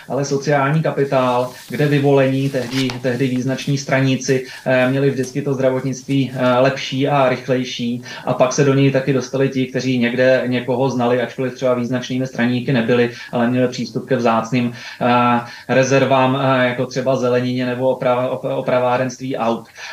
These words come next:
Eh, dnes je to ovšem sofistikovanější v tom, že v tržní ekonomice, eh, už to nemusí být jenom na bázi osobních kontaktů, ale můžou na to, eh, vzniknout biznisová schémata, eh, jde to normálně zkomercionalizovat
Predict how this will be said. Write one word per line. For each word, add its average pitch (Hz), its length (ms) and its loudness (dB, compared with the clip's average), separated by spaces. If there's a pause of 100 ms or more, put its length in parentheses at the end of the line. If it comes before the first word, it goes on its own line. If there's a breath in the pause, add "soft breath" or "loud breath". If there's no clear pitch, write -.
Eh, 120 260 2
dnes 175 260 4
je 202 100 6
to 190 200 4
ovšem 170 280 0
sofistikovanější 165 1000 0
v - 80 -10
tom, 151 280 0
že 156 140 2
v 156 60 -6
tržní 151 340 -2
ekonomice, 147 640 -2
eh, 139 340 0
už 147 200 -6
to 156 100 -4
nemusí 143 420 -4
být 143 240 -2
jenom 143 300 2
na 127 80 2
bázi 135 380 2
osobních 143 380 -4
kontaktů, 131 560 -2 (200 loud breath)
ale 127 140 4
můžou 135 280 4
na 131 100 4
to, 135 300 2
eh, 131 160 4
vzniknout 131 400 -2
biznisová 139 500 0
schémata, 123 600 -2 (220 loud breath)
eh, 127 140 4
jde 127 100 2
to 131 120 -4
normálně 127 360 -2
zkomercionalizovat 123 1080 -2